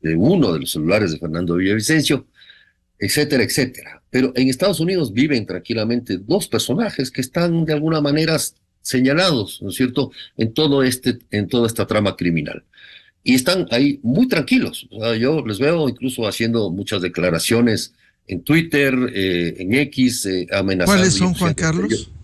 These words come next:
Speaker 2: ¿Cuáles son?
Speaker 1: No lo voy a decir, el país lo conoce, este, porque estamos hablando de un crimen, eh, que tiene que ver con eso y no lo, no,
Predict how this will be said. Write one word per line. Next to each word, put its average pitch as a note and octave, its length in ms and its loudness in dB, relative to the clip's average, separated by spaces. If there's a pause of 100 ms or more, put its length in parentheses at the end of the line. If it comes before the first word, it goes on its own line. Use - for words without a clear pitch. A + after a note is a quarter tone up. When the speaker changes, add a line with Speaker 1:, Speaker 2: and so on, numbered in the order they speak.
(180)
Speaker 2:
¿Cuáles C3+ 300 -2
son? - 140 0
Speaker 1:
No A#3+ 100 6
lo A3+ 80 4
voy G3+ 140 2
a F#3 60 2
decir, E3 260 0
el C#3 80 -2
país C#3+ 160 2
lo C#3+ 120 0
conoce, C#3 580 0 (100)
este, - 240 -6
porque G2+ 220 -4
estamos B2 260 0
hablando A#2 260 2
de A2 80 0
un A#2+ 160 0
crimen, A#2+ 460 -2 (580)
eh, F2 460 -4 (160)
que A#2 120 0
tiene C3+ 300 2
que G#2 120 0
ver G#2 160 0
con A#2+ 160 2
eso C3+ 340 0
y G2+ 80 -6
no A2+ 180 -2
lo, G#2 240 -4
no, G2 220 -8